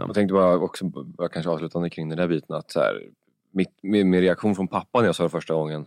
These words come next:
det var, det, hans svar blev så här, eh, "Jag tänkte att jag, jag tänkte att jag inte förtjänar det."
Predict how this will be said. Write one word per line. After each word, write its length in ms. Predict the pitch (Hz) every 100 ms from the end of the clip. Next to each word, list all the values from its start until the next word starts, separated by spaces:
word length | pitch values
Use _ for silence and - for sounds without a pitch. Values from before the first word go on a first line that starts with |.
| _ _ _ _ _
det 60 | 92
var, 80 | 92
det, 140 | 85
hans 160 | 85 87
svar 240 | - 92
blev 200 | 95 82
så 140 | 78 71
här, 160 | 73 -
eh, 120 | 76
"Jag 180 | 73 80
tänkte 280 | - 82 -
att 60 | 80
jag, 60 | -
jag 160 | - 78
tänkte 280 | - 98 -
att 20 |
jag 100 | 78
inte 100 | 73
förtjänar 480 | - 104 107 92 -
det." 140 | -